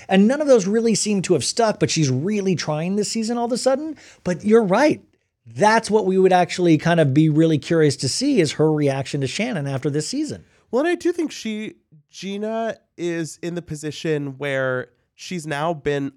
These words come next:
Speaker 2: on the show long enough where even if you don't personally have much affinity for her, she is really a part of this group over the last era of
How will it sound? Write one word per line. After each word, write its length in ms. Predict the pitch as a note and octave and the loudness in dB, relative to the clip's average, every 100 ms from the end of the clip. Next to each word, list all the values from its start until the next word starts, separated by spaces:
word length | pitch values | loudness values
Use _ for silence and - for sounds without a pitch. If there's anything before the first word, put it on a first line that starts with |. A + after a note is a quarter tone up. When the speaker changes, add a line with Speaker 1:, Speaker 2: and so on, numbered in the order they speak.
| - | -6
Speaker 2:
on 320 | B2+ C3+ C#3+ | -4 -2 -4
the 100 | B2+ | -8
show 540 | - C3+ B2 C3 C3 - | -8 -4 -4 -4 -6 -10
long 320 | B2+ A2+ A#2 D3 | -14 -10 -8 -6
enough 340 | D#3+ F3 - | -4 -6 -6
where 200 | D#3+ D3 | -6 -6
even 260 | E3+ F3+ A3 | -8 -8 -6
if 180 | B3 D#3+ | -8 -10
you 140 | D#3 | -12
don't 400 | C3+ C#3 C3 C3+ _ _ _ _ _ _ _ _ _ _ | -6 -4 -4 -6 _ _ _ _ _ _ _ _ _ _
personally 640 | - E3 C3+ E3 D3+ D3 C#3 | -6 -6 -4 -6 -4 -4 -4
have 340 | C3 B2+ B2+ | -4 -4 -4
much 560 | B2 A#2+ A#2 - - - - | -4 -4 -4 -10 -16 -14 -14
affinity 480 | - B2+ B2 C3+ | -8 -6 -4 -6
for 220 | C3+ D#3 D3+ | -6 -6 -4
her, 360 | E3+ F3 F3 _ _ _ | -2 -2 -4 _ _ _
she 300 | - - F3+ | -16 -12 -10
is 260 | - F#3 G3+ - | -4 -4 -6 -10
really 340 | D#3 E3+ F#3 - | -6 -4 -4 -4
a 80 | E3 | -8
part 400 | - - D#3 D#3 | -10 -10 -6 -4
of 200 | E3+ C#3 | -4 -4
this 440 | D3+ D3 - - - D3+ | -4 -4 -8 -18 -20 -18
group 400 | - E3 G#3 - | -6 -2 -2 -2
over 220 | D3+ D3 | -4 -4
the 100 | C#3+ | -6
last 500 | C#3 B2 C3+ - - _ _ _ | -6 -6 -6 -10 -20 _ _ _
era 440 | C#3 C#3 D3 C#3 - | -6 -2 0 0 -2
of 280 | C#3 C3 | -2 -4